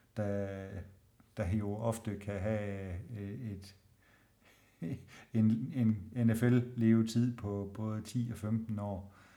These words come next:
øh, samtidig også får mere i, i løn. Øh, der er ikke så mange kickere, der bliver løbet ind i på, på samme måde, som, som running backs, de bliver tacklet. Så, øh,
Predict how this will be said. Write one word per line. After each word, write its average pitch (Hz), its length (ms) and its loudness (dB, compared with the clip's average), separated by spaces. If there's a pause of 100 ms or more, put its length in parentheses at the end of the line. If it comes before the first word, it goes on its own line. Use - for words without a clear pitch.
(420)
øh, 92 540 -6 (340)
samtidig 107 520 0
også 101 240 -6 (120)
får - 180 -8
mere 101 380 2
i, 95 340 -6
i 110 100 -2
løn. 107 340 -4 (760)
Øh, 110 80 -8 (580)
der 107 100 -6
er 104 180 -4
ikke 113 140 -2
så - 80 -2
mange 110 280 4
kickere, 104 380 0
der 95 80 -2
bliver 98 220 -4
løbet 98 340 -4
ind 107 160 0
i 104 220 -4
på, 92 360 -6 (300)
på 101 100 -8
samme 104 280 -2
måde, 101 340 -4
som, 95 320 -6 (340)
som 98 240 -2
running 107 300 0
backs, 92 220 -8
de - 100 -8
bliver 95 200 -10
tacklet. 98 400 -12 (720)
Så, - 180 -10
øh, 95 360 -8